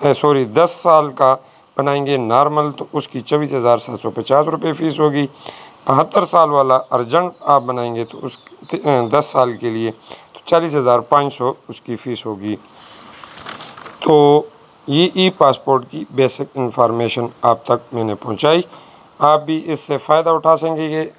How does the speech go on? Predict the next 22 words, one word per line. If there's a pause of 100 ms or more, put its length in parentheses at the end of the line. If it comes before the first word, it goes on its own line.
उ-,
उठा
सकेंगे। (440)
अगली
जो
मेरी
इससे,
अ,
अ, (480)
जो
मेरा
topic
होगा,
वो
मैं
आपको
बताऊंगा (600)
कि (220)
ई
पासपोर्ट
का
system